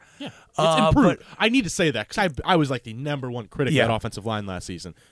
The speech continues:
Speaker 1: The offensive line is better. It's just all relative.
Speaker 2: And a lot of it's 'cause of scheme as well, as we discussed. Now, um, that said, that might be the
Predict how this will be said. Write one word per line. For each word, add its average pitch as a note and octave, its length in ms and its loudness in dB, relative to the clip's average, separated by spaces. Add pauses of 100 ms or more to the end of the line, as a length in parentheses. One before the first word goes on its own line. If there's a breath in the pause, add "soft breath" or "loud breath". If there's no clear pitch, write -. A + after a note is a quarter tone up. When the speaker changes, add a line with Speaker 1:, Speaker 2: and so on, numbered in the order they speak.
(200 soft breath)
Speaker 1:
The D3+ 180 2
offensive E3+ 440 -2
line C#3+ 240 -6
is A#2+ 180 -8
better. G2 320 0
It's E2+ 100 -8
just A2 140 -4
all A2 140 0
relative. F#2 320 -6 (800)
Speaker 2:
And A#2+ 180 -4
a G#2 40 -6
lot G2 200 -6
of G2 60 -10
it's F#2+ 160 -14
'cause G2+ 180 -14
of - 80 -18
scheme A#2 400 -12
as G2+ 180 -12
well, G#2 140 -10
as G2 100 -12
we A#2 100 -12
discussed. - 420 -12
Now, C3+ 320 0 (100)
um, C3+ 640 0 (180)
that B2+ 300 -2
said, F#3+ 480 2
that D3 240 0
might E3 240 -2
be D#3 160 -2
the C#3+ 200 -2